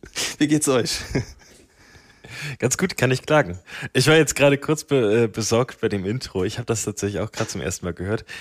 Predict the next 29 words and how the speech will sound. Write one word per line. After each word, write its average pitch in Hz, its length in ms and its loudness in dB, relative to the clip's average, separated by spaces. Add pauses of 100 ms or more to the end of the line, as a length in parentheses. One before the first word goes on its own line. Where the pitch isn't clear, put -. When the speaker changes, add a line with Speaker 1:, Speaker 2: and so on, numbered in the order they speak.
Speaker 2:
dass - 220 0
wir 110 80 4
jetzt 104 160 2
hier 104 160 -4
wie 110 100 -4
im 104 100 -4
Original 101 460 -2
für - 120 -12
sechs 101 260 -4
Minuten 107 280 -6
sitzen 104 360 -6
und 95 180 -2
stillschweigen 101 720 -2 (380)
Speaker 1:
<laughs> - 400 -10
Speaker 2:
und 117 180 0
uns 110 180 -2
irgendwie 113 300 -6
das 101 180 0
Lachen 117 220 -2
verkneifen 98 440 -2
müssen. 117 320 -4 (1120)
Aber 127 300 6
ja, 110 160 4
das 101 140 -2
hat - 80 -4
mir 113 80 -4
sehr 107 100 0
gefallen, 101 240 -4
Christian. 87 320 -10